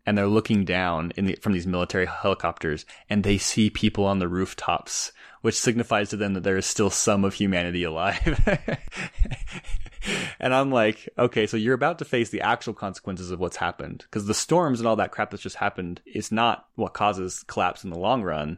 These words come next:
Where are you gonna get your food from? Where are you gonna get, you know, all these different problems obviously they're gonna have now? But they made it seem like we're all saved because people didn't die in the massive flood and freezing events.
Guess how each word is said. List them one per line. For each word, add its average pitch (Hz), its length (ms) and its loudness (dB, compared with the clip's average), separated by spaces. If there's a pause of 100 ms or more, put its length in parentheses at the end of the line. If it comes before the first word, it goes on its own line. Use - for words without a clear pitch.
(140)
Where 110 180 2
are - 20 4
you 143 160 0
gonna - 140 10
get - 160 0
your 98 140 -8
food 113 260 -2
from? 80 400 -6 (260)
Where 107 180 4
are 127 40 6
you 120 160 4
gonna 110 160 4
get, 98 320 2
you 117 80 2
know, 98 100 2
all 117 140 4
these 107 160 2
different 95 240 -2
problems 107 320 2
obviously 101 320 0
they're 87 140 -4
gonna 90 160 -6
have 101 260 -2
now? 85 320 -6 (320)
But 107 140 -6
they 101 360 2
made 117 220 4
it 104 120 2
seem 101 260 -2
like 92 360 -2
we're 123 180 2
all 131 180 4
saved 120 500 4
because 101 640 -2
people 113 220 2
didn't 101 180 2
die 101 240 2
in 98 160 -2
the 95 60 -4
massive 98 460 -4 (120)
flood 92 380 2
and 92 280 -4
freezing 90 560 -4 (140)
events. - 500 -10